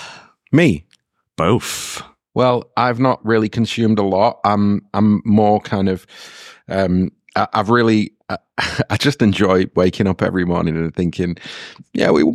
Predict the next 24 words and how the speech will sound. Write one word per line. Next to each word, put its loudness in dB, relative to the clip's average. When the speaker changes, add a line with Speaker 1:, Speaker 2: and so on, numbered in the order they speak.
Speaker 1:
we 2
went 2
ahead 2
and 0
won 2
the 2
treble, 0
including 2
the 0
Champions -4
League." -4
I'm, 2
I'm 0
still, 0
I'm -6
still 0
in 2
that 0
zone 0
and 0
in 4
that 4
Speaker 2:
Hmm. -2
Speaker 1:
mode. 0